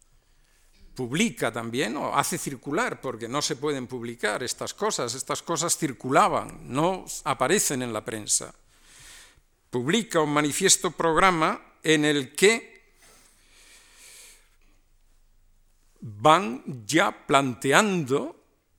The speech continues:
exigencias que no son de mera clemencia, sino de reconocimiento de derechos, el reconocimiento de la tolerancia religiosa,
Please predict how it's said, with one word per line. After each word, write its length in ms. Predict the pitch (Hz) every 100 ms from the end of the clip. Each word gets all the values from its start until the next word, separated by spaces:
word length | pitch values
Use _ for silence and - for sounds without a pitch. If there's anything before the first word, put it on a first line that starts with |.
| _ _ _ _ _ -
exigencias 1300 | 143 - 131 - 196 196 - 139 151 - - - _ -
que 160 | 135 120
no 220 | 151 208
son 500 | - - 202 190 -
de 220 | - 123
mera 300 | 131 185 170
clemencia, 840 | - 147 156 233 156 - - 101 - _ _ _ -
sino 460 | - 151 143 156
de 120 | 151 151
reconocimiento 1080 | - 143 160 143 - 135 165 208 160 156
de 120 | 147 139
derechos, 760 | 165 185 - - - - - - - - - - - -
el 160 | 131
reconocimiento 800 | 131 131 139 131 135 175 202 208
de 60 | 185
la 140 | 143
tolerancia 760 | 156 135 139 175 - 202 240 160
religiosa, 840 | 131 131 120 - 214 - - 123